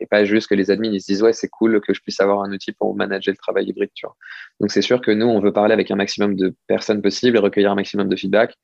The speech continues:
Du coup, ce qu'on a fait, c'est que, euh, en fait, à chaque fois qu'on avait, euh, de nouvelles personnes qui voulaient tester le produit, on avait créé, on a créé des, des channels partagés sur Slack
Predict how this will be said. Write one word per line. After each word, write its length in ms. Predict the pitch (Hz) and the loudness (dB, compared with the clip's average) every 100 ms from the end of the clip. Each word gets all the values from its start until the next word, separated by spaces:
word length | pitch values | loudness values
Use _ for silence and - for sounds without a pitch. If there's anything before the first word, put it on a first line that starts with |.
| - - | -20 -10
Du 60 | - | -2
coup, 80 | |
ce 40 | 117 | 0
qu'on 120 | 98 | 0
a 80 | 98 | 0
fait, 320 | - 117 139 - - _ | 2 0 0 -8 -20 _
c'est 160 | - 101 | -8 0
que, 100 | 117 | 4
euh, 600 | 117 107 101 95 95 95 92 87 - | 4 4 2 -2 -4 -6 -8 -10 -12
en 60 | - | -4
fait, 120 | 120 | 0
à 40 | 110 | 2
chaque 160 | 117 | 2
fois 80 | 127 | 0
qu'on 140 | 123 | 0
avait, 220 | 104 101 101 | 2 2 2
euh, 220 | 92 87 - _ _ _ - | 0 -4 -8 _ _ _ -8
de 140 | 98 | 0
nouvelles 160 | 104 107 | 2 2
personnes 240 | 101 113 | 2 -2
qui 100 | 107 | -2
voulaient 140 | 98 | 0
tester 180 | 98 98 | 0 0
le 60 | - | -2
produit, 200 | 98 113 | 0 0
on 80 | 117 | 2
avait 140 | 95 | 0
créé, 220 | - 110 | 0 -2
on 60 | 95 | -2
a 80 | 98 | -2
créé 160 | - | 0
des, 240 | 104 98 98 | 2 2 0
des 120 | 101 | -2
channels 260 | 110 104 104 | 0 0 0
partagés 300 | 101 104 104 | 0 0 0
sur 120 | - | -2
Slack 340 | - 123 - | -2 -4 -4